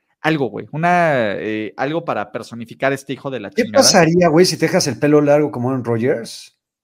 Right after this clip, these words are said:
Speaker 2: Y,
Speaker 1: Lo
Speaker 2: y
Speaker 1: intenté,
Speaker 2: empiezas
Speaker 1: güey, no me, no me gusta, güey. Del
Speaker 2: Ah, lo
Speaker 1: pelo,
Speaker 2: intentaste como Aaron Rodgers, ya.
Speaker 1: Ah, no, no como Aaron Rodgers, güey, pero lo intenté la mitad, güey, y ya dije, "Fuck it, güey, no puedo".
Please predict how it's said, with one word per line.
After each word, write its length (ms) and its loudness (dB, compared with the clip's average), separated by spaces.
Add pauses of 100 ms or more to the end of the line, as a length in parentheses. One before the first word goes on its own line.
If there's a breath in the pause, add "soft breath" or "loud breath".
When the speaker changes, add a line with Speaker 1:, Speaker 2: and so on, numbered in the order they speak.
(440)
Speaker 2:
Y, 120 -8
Speaker 1:
Lo 100 0
Speaker 2:
y 100 0
Speaker 1:
intenté, 120 2 (100)
Speaker 2:
empiezas 300 -4
Speaker 1:
güey, 140 -12
no 140 -8
me, 260 -6
no 160 -10
me 140 -6
gusta, 380 -12
güey. 180 -12
Del 180 -8
Speaker 2:
Ah, 80 8
lo 60 8
Speaker 1:
pelo, 100 6
Speaker 2:
intentaste 380 2
como 180 4
Aaron 160 8
Rodgers, 280 4
ya. 280 -2
Speaker 1:
Ah, 100 4
no, 220 0
no 100 -4
como 160 -4
Aaron 160 -2
Rodgers, 400 -2
güey, 160 -6
pero 240 0
lo 100 -8
intenté 360 -6
la 100 -4
mitad, 320 -6
güey, 180 -8
y 60 -18
ya 140 -6
dije, 220 -14
"Fuck 360 -8
it, 120 -14
güey, 140 -14
no 120 -12
puedo". 320 -8